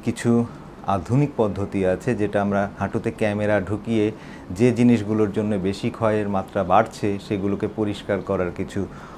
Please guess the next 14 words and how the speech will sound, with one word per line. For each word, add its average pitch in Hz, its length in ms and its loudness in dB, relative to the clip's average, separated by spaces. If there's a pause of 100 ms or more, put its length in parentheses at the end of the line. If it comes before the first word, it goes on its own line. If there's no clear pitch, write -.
(120)
operation 101 480 -2
বা 98 140 2
পদ্ধতি 92 480 -2
আছে, 101 280 -2
এই 170 160 -2
পদ্ধতিগুলোর 95 680 -2
দিকে, 90 220 -6 (440)
এ, 92 100 -2 (360)
এগোনোর 98 340 -2
চেষ্টা 95 280 -4
করি। 87 280 -6
আর 104 140 0 (100)
যখন 143 220 4 (920)
সম্পূর্ণ 120 360 2